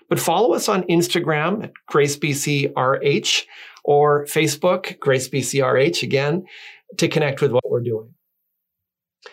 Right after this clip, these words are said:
Now, I would never tell someone that they needed to spend more time on social media, but if you're online already, redeem your time and be a digital witness.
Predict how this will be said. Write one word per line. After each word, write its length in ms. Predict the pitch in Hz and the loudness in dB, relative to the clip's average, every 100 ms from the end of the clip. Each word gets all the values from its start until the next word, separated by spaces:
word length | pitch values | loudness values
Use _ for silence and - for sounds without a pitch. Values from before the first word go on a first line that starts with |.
| - - _ _ - | -20 -20 _ _ -2
Now, 160 | 185 | 2
I 60 | 196 | 4
would 100 | 190 | 4
never 240 | 202 240 | 4 4
tell 260 | 247 208 190 | 2 2 0
someone 400 | 185 190 175 170 | 0 0 4 4
that 140 | 165 | 4
they 100 | 165 | 2
needed 280 | 156 151 143 | 2 2 0
to 80 | 143 | -2
spend 260 | - 147 139 | 0 0 4
more 160 | 135 | 2
time 260 | 135 131 123 | 2 -2 -2
on 80 | - | 0
social 340 | 147 123 - | 0 0 0
media, 440 | 127 113 107 - - _ - - _ _ _ | 0 2 0 -2 -12 _ -20 -20 _ _ _
but 120 | 165 | 0
if 160 | 156 139 | 0 2
you're 160 | 156 156 | 0 2
online 440 | 160 180 170 170 | 2 2 2 2
already, 600 | 160 143 139 139 135 131 - - | 2 2 2 2 0 -4 -16 -8
redeem 440 | - 135 120 139 139 | 0 0 2 2 2
your 120 | 127 | 0
time 520 | 123 117 123 123 120 - | -2 -4 -2 -4 -6 -4
and 140 | 123 | -2
be 100 | 120 | 0
a 60 | 120 | 0
digital 360 | 110 101 107 | -2 -2 -2
witness. 480 | 107 107 - - - | -2 -4 -6 -10 -10